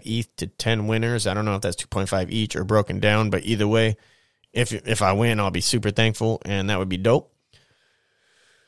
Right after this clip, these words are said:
Um, they're definitely saying that they're gonna provide utilities and, you know, do different things on their roadmap. I didn't go over it too much. I just saw it, and I was like, "You know what I mean?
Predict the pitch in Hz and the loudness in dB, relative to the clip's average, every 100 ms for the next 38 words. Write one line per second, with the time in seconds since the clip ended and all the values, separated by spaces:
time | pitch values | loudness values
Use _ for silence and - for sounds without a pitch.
0 | _ _ _ _ 160 156 156 147 139 143 | _ _ _ _ 6 8 8 6 6 6
1 | 156 151 156 143 131 - 147 139 131 131 | 6 4 4 4 2 4 6 6 6 4
2 | 127 123 120 123 120 113 - 151 143 135 | 4 2 6 6 6 2 4 6 6 4
3 | 135 131 131 117 113 - 123 107 107 127 | 2 2 2 2 0 0 2 2 2 4
4 | 131 117 110 127 127 110 113 117 110 117 | 4 2 2 2 4 4 4 4 6 4
5 | 120 120 117 110 117 113 117 117 117 104 | 6 2 2 2 2 2 4 4 4 0
6 | - - 123 120 120 113 107 104 - 113 | 0 -2 0 0 -2 -4 -4 -4 2 6
7 | 113 - 107 107 107 107 123 123 120 120 | 6 4 0 0 0 0 2 2 2 2
8 | 120 113 | 0 -4